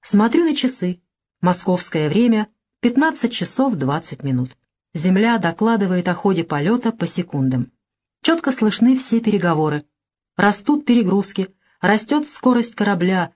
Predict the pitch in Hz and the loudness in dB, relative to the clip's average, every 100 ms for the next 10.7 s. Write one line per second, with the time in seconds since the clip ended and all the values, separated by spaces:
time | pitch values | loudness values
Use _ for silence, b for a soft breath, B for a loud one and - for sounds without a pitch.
0 | _ - 180 170 170 277 254 - 220 208 | _ -2 0 2 2 2 0 0 0 0
1 | 202 196 - 185 170 156 143 143 143 151 | 0 -2 -6 -2 -2 -2 -2 -2 -4 -4
2 | 139 135 131 131 131 - _ _ _ - | -4 -2 0 2 0 -4 _ _ _ -4
3 | 196 175 190 180 - 190 180 180 220 214 | -2 0 2 0 0 0 0 0 -2 -2
4 | 156 - - _ - 220 220 214 214 214 | -6 -8 -14 _ -2 2 2 4 2 2
5 | - 156 - 196 208 175 - 160 151 - | -2 -4 0 2 2 0 -4 -4 -4 0
6 | 240 185 - 131 120 _ _ _ _ - | 0 0 -2 -6 -6 _ _ _ _ 0
7 | 277 285 185 165 - 247 233 - 175 202 | 2 4 2 -2 0 0 0 -4 -2 0
8 | 190 185 - 143 127 127 - _ _ _ | 0 -2 -4 -4 -4 -10 -12 _ _ _
9 | _ _ _ - 185 339 - 302 330 277 | _ _ _ 0 2 2 2 2 4 4
10 | 262 247 285 185 226 156 131 | 2 2 2 4 2 2 -4